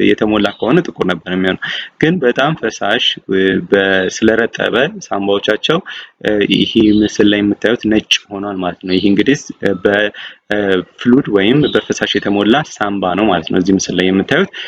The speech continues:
ስለዚህ እንደዚህ አይነት ምልክት፣ እንደዚህ አይነት፣ እ፣ እ፣ ምልክትን የምታዩ ሊ-፣ ሊሆን ይችላል ማለት ነው። ስለዚህ የ-፣ ይሄ ሳንባ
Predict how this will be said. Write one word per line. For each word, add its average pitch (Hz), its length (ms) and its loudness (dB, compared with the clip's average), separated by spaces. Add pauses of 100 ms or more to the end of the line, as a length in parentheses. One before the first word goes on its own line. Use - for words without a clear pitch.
(140)
ስለዚህ 165 280 2
እንደዚህ 131 380 0
አይነት 127 360 -4
ምልክት፣ 110 480 -2
እንደዚህ 117 360 2
አይነት፣ 131 280 2 (420)
እ፣ 104 120 0 (500)
እ፣ - 80 -2 (460)
ምልክትን 113 440 2
የምታዩ 107 380 2 (260)
ሊ-፣ 98 240 2
ሊሆን 101 240 2
ይችላል 104 280 0
ማለት 95 180 -2
ነው። 85 80 -10
ስለዚህ 120 360 0
የ-፣ 127 280 2
ይሄ 123 120 0 (100)
ሳንባ 120 320 0